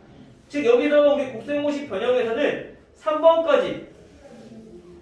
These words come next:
일, 이, 삼 번 요거만 우선 외우도록 합시다. 마찬가지 그 나머지 사 번, 오 번은 외우지 말라는 건 아니야. 이것도 알아야 되는 거야. 알겠죠?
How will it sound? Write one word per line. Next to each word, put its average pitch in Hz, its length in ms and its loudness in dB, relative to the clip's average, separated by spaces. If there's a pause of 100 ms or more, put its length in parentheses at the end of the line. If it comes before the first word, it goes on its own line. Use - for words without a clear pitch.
(840)
일, 269 200 -6
이, 247 40 -4
삼 262 160 -4
번 - 240 -4 (1200)
요거만 247 640 2
우선 214 460 -2 (280)
외우도록 160 440 -4
합시다. - 380 -12 (1200)
마찬가지 285 480 -2
그 262 80 -6
나머지 285 600 0
사 - 240 -2
번, 254 200 0
오 - 100 -4
번은 240 280 -2
외우지 196 320 -2
말라는 202 320 -4
건 202 100 -4
아니야. 208 440 -4 (340)
이것도 247 340 0
알아야 214 360 2
되는 196 200 -6
거야. 185 220 -2
알겠죠? 196 480 -4